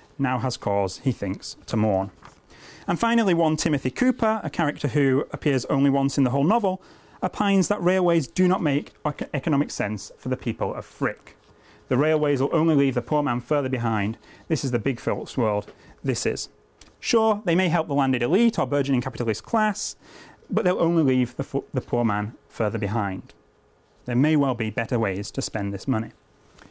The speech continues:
Eliot herself is clearly sympathetic to these arguments, um, but Middlemarch, and many of her, almost all of her other novels, set back in time forty years,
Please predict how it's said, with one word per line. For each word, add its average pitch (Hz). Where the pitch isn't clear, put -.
Eliot 226
herself 202
is 170
clearly 214
sympathetic 165
to 143
these 135
arguments, 147
um, 151
but 214
Middlemarch, 196
and 151
many 160
of 131
her, 131
almost 135
all 165
of 127
her 131
other 143
novels, 117
set -
back 165
in 151
time 127
forty 139
years, 139